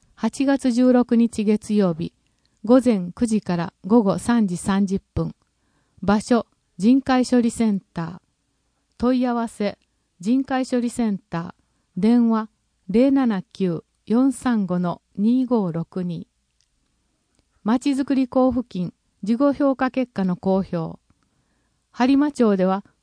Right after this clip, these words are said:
国土交通省のまちづくり交付金を活用し、ジェイアール土山駅周辺地区の整備に取り組んできました。事業期間は、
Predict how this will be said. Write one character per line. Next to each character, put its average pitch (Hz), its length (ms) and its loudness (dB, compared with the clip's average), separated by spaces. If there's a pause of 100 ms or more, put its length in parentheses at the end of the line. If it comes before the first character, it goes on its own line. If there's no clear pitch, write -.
国 254 280 2
土 285 160 4
交 277 180 6
通 254 240 2
省 190 280 0
の 170 200 -2
ま 208 160 0
ち 277 120 -2
づ 262 120 0
く 269 120 0
り 254 140 2
交 269 200 4
付 240 160 -8
金 196 220 0
を 185 60 -2
活 190 280 -6
用 202 200 2
し、 190 280 -8 (580)
ジ 220 120 4
ェ 277 140 6
イ 294 40 2
ア 277 100 2
ー 240 60 0
ル 202 100 0
土 - 300 -4
山 269 240 4
駅 247 180 -2
周 262 240 -2
辺 247 200 4
地 - 120 -8
区 202 140 -2
の 190 100 0
整 254 200 2
備 196 120 2
に 180 120 -2
取 208 160 2
り 220 80 0
組 247 180 4
ん 208 40 4
で 180 100 -4
き - 120 -8
ま 165 140 -4
し - 140 -14
た。 - 180 -10 (1040)
事 208 160 0
業 285 200 4
期 - 140 -12
間 202 260 -2
は、 190 180 -6